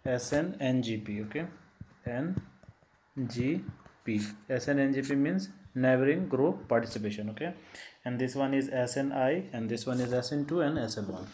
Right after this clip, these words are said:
okay. So one by one we will see. So when we talk about this, uh, nu-, uh, nucleophilic substitution reaction, first of all we will see what is reactions. So reaction, when we talk about the reaction, reactions are basically three types. Okay,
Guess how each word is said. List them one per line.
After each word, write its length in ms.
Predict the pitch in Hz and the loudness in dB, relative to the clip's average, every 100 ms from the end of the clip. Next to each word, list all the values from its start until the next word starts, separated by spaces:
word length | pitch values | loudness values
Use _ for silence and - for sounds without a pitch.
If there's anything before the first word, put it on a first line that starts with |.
| - | -10
okay. 160 | 110 151 - - - - - - | -6 -6 -8 -14 -14 -16 -18 -16
So 120 | - 160 | 2 4
one 200 | 151 160 | 6 6
by 160 | 160 | 6
one 240 | 147 160 151 | 8 4 2
we 80 | |
will 180 | 127 135 | 2 2
see. 240 | 127 131 147 - - | 2 -2 -6 -12 -20
So 140 | - 156 | -4 2
when 220 | 147 160 | 4 4
we 120 | 175 | 2
talk 260 | 165 156 156 | 4 2 2
about 420 | 156 165 156 151 | 2 4 4 4
this, 380 | 143 147 143 143 | 6 6 4 4
uh, 240 | 139 135 - - - - - - | 4 4 0 -10 -16 -14 -12 4
nu-, 260 | 131 135 | 6 8
uh, 200 | 135 120 | 8 6
nucleophilic 640 | 117 123 135 147 135 143 143 | 4 4 4 4 4 4 4
substitution 560 | 135 127 139 135 143 | 2 2 0 0 2
reaction, 500 | 135 123 120 - 127 | 4 4 2 0 -4
first 320 | 127 135 139 143 | -2 2 2 2
of 100 | 147 | 2
all 100 | 147 | 2
we 120 | 131 | 2
will 160 | 127 | 2
see 160 | 127 143 | 0 0
what 260 | 127 127 127 | 2 2 2
is 220 | 120 110 | -2 0
reactions. 600 | 110 107 - 95 95 - - - | 0 0 -2 -6 -8 -10 -16 -4
So 200 | - 139 | 0 2
reaction, 540 | 131 139 143 180 170 | 4 4 2 -2 0
when 180 | 147 151 | 2 2
we 100 | 151 | 0
talk 260 | 147 147 | 2 0
about 280 | 147 147 147 | 2 2 2
the 120 | 147 | 2
reaction, 600 | 127 123 127 - 110 120 - - - - - | 4 4 4 2 -4 -4 -6 -16 -18 -10 0
reactions 600 | 123 135 139 160 165 160 | 4 4 2 -2 0 4
are 240 | 143 143 | 6 4
basically 720 | 127 123 139 139 131 107 123 - - _ _ _ _ - - - - - _ _ _ | 4 0 0 0 0 2 -2 -8 -20 _ _ _ _ -20 -20 -20 -20 -20 _ _ _
three 240 | - 147 147 | 4 6 8
types. 280 | 104 98 120 | 4 0 -4
Okay, 280 | 107 147 | -2 -4